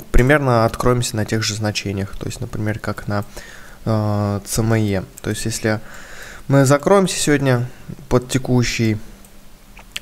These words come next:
под текущей этой поддержкой, я думаю, что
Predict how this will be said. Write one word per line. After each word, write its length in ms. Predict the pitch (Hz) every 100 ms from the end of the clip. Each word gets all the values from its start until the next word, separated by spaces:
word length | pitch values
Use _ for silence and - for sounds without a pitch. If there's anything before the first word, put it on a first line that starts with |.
| 127
под 120 | 127
текущей 400 | 127 123 117 117
этой 160 | 110 -
поддержкой, 580 | - 123 160 160 -
я 60 | 113
думаю, 340 | 123 123 117
что 500 | 110 - 113 107 104